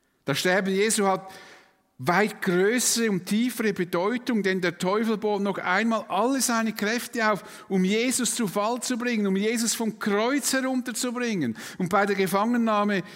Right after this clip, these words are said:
machte Jesus deutlich, dass der Teufel jetzt seine ganze Macht ausspielen wird. Er sagt, jetzt ist eure Stu-,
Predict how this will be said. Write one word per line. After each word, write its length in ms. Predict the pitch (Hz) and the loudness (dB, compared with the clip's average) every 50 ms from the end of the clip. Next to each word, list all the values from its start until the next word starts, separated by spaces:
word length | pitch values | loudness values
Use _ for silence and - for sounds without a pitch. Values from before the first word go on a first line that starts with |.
| - - - | -20 -8 -2
machte 300 | - 185 190 190 - 226 | 0 0 0 0 0 0
Jesus 340 | 214 214 202 - 196 175 - | 0 0 0 0 -2 -2 -2
deutlich, 400 | - 196 202 214 233 220 233 - | 0 0 0 0 0 -2 -2 -2
dass 220 | - 202 180 - - | 0 0 0 0 -2
der 160 | 185 180 - | -4 -4 -2
Teufel 520 | 185 180 190 214 233 214 - 226 214 196 | -2 -2 0 0 0 -2 -2 -2 0 0
jetzt 560 | 190 190 202 196 - - - - - - - - _ _ _ _ _ _ _ _ _ _ _ _ _ _ _ _ _ _ _ - | 0 -2 -2 -2 -4 -4 -4 -6 -8 -10 -14 -16 _ _ _ _ _ _ _ _ _ _ _ _ _ _ _ _ _ _ _ -8
seine 300 | - - 139 139 151 143 | -4 -2 0 0 0 0
ganze 360 | 135 135 151 170 - - 143 | -2 -4 -4 -4 -4 -2 -2
Macht 320 | 139 139 151 147 - - | -2 -4 -4 -6 -8 -8
ausspielen 720 | - 117 127 151 - - - - 147 147 143 147 143 139 131 | -6 -6 -6 -6 -6 -10 -10 -8 -8 -6 -4 -4 -4 -4 -4
wird. 380 | 113 101 90 82 - - - - | -4 -4 -6 -6 -8 -12 -12 -10
Er 80 | 110 | -8
sagt, 440 | 113 - - 139 147 185 180 - - | -6 -4 -4 -2 -4 -4 -4 -6 -6
jetzt 280 | 139 156 165 - - - | -6 -4 -4 -4 -4 -6
ist 240 | 151 - - - 131 | -6 -8 -8 -6 -6
eure 320 | 139 151 165 170 160 147 | -6 -4 -4 -6 -6 -8
Stu-, 380 | 135 - - 143 147 156 156 | -8 -8 -6 -6 -6 -6 -6